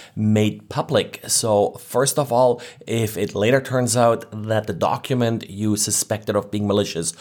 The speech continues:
was not malicious and instead a confidential document, you just made it public. But also by sending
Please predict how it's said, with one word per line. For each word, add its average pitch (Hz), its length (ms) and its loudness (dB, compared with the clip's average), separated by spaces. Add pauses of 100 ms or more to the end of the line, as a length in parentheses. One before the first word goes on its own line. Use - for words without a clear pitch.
(200)
was 101 260 2
not 107 360 2
malicious 135 420 4
and 110 80 -2
instead 107 600 2
a 120 40 2
confidential 107 1000 -2 (280)
document, 113 680 2
you 104 120 0
just 101 420 -2
made 107 480 2
it 92 420 -8
public. 120 480 -2 (280)
But 113 100 2
also 107 640 4
by 104 720 -2
sending 123 720 0